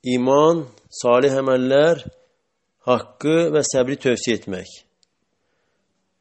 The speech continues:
Və şərəf olaraq da insana bu kifayətdir ki, peyğəmbərlərin yolunu gedir. Həm iman gətirir, Allahın əmr etdiyi bütün hər bir şeyə,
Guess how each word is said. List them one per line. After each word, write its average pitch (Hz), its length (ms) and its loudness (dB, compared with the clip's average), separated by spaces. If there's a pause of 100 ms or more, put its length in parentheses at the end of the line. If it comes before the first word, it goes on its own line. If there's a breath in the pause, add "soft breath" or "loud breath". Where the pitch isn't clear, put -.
(480)
Və 117 100 2
şərəf 131 440 6
olaraq 135 360 4
da 131 160 2 (160)
insana 135 360 -4
bu 127 120 -8
kifayətdir 123 560 -2
ki, 139 180 -4 (640 soft breath)
peyğəmbərlərin 120 760 0
yolunu 110 320 -2
gedir. 95 260 -10 (640)
Həm 110 140 -4
iman 120 320 -2
gətirir, 131 540 -4 (240 soft breath)
Allahın 123 420 -2
əmr 123 220 -4
etdiyi 113 220 -12
bütün 120 280 -8
hər 120 160 -4
bir 110 160 -8
şeyə, 110 280 0